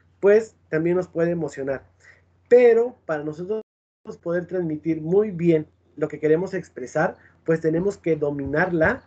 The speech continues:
literatura, ¿ok? Ya ven que hay algunos ejemplos en los cuales no acentuar bien las palabras, se entiende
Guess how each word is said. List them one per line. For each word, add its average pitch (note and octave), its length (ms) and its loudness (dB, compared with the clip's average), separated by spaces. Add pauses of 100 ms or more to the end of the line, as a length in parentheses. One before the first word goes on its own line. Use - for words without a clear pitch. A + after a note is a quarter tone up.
(200)
literatura, D3+ 760 -2 (500)
¿ok? C3+ 200 -8 (480)
Ya E3+ 120 2
ven F3 200 2
que F3 100 0
hay E3+ 100 2
algunos E3+ 340 -2
ejemplos G3+ 580 -2
en D#3 120 -4
los D3 140 -4
cuales E3 440 -2 (1000)
no F3+ 220 2
acentuar F3 640 0
bien D3+ 220 2
las D#3 140 -4
palabras, F#3+ 640 0 (800)
se F3 360 -4
entiende E3+ 760 2